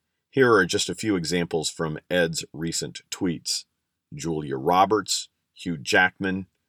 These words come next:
and Mickey Mantle. Signatures on baseballs are a signature of Ed's leadership and personal brand. Do you have anything similar? To bring this around to a discussion of branded customer experiences,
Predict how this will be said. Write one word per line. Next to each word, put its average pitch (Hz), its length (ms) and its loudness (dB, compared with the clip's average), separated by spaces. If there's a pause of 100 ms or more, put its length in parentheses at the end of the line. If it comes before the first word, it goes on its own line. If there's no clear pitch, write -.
(280)
and 80 240 -4
Mickey 76 240 -6
Mantle. 82 480 -2 (840)
Signatures 147 680 4
on 101 200 0
baseballs 78 720 2
are 95 160 2
a 101 40 2
signature 123 600 2
of 95 180 -2 (100)
Ed's 123 360 6
leadership 80 500 -2
and 80 160 -6
personal 82 380 -2
brand. 76 520 -2 (640)
Do 107 100 -6
you 120 180 0
have 98 220 4
anything 82 560 -4
similar? 78 580 -2 (1000)
To 143 80 0
bring 214 240 8
this 185 180 6
around 104 400 4
to 101 140 0
a 90 40 0
discussion 92 460 2
of 76 100 -6
branded 95 380 0
customer 71 460 -6
experiences, 71 640 -6